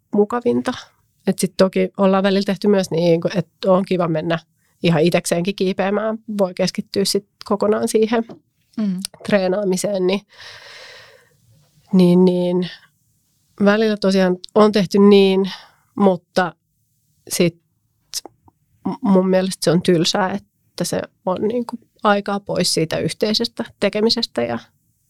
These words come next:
Speaker 1: yhteisistä illoista vaikka
Speaker 2: Mm.
Speaker 1: arkipäivinä.
Speaker 2: Joo. Teillä on kyllä tosi kiva, kun teidän koko perhe kiipeää, niin sit se on semmoinen tavallaan yhteinen juttu kuitenkin kaikille, että voi just tehdä noita reissujakin ja kaikkea. Et,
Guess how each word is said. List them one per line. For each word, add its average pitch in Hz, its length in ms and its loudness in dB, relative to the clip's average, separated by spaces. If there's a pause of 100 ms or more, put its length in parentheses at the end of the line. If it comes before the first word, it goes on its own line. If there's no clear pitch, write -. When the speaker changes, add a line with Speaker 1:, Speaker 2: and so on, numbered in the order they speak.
(420)
Speaker 1:
yhteisistä 226 500 -4
illoista 208 520 -2 (640)
vaikka 190 220 -4
Speaker 2:
Mm. 190 100 -10 (240)
Speaker 1:
arkipäivinä. 226 600 -6 (1040)
Speaker 2:
Joo. 208 200 -12 (340)
Teillä 196 160 -4
on 190 60 -2
kyllä 170 120 -10
tosi 196 200 -6
kiva, 190 220 -4
kun 175 100 -6
teidän 180 140 -6
koko 214 220 -12
perhe 156 380 -4 (100)
kiipeää, - 420 -8
niin 202 80 -4
sit 175 180 -12
se - 100 -6
on 180 80 -6
semmoinen 170 280 -4
tavallaan 160 300 -4
yhteinen 160 460 -6
juttu 196 280 -6
kuitenkin 190 500 -6
kaikille, 202 480 -8
että - 160 -8 (420)
voi 180 180 0
just 175 160 -8
tehdä 160 200 -4
noita 156 260 -4
reissujakin 160 640 -6
ja 208 120 -10
kaikkea. - 480 -10
Et, 214 240 -10